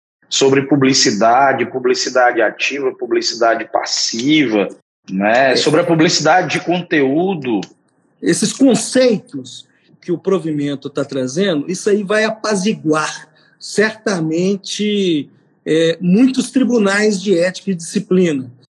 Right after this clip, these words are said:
Speaker 2: porque vão poder se orientar dentro desses conceitos que estão sendo estabelecidos em boa hora, digamos assim, pelo Conselho Federal.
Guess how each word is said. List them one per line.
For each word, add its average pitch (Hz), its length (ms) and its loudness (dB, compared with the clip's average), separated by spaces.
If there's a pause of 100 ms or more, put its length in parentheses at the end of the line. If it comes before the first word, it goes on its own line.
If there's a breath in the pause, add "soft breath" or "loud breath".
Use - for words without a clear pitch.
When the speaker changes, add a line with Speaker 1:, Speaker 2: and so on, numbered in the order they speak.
(260)
Speaker 2:
porque 202 960 2
vão 190 300 0
poder 202 560 2
se 220 520 -4
orientar 233 1000 2 (100)
dentro 196 560 -4
desses 180 440 0
conceitos 202 760 0
que 208 100 -4
estão 196 300 0
sendo 170 500 -2 (380 soft breath)
estabelecidos 190 1120 2
em 226 180 2
boa 240 360 4
hora, 190 340 0
digamos 165 460 -8
assim, 196 420 -8 (340 soft breath)
pelo 214 200 2
Conselho 180 440 -2
Federal. 180 500 -6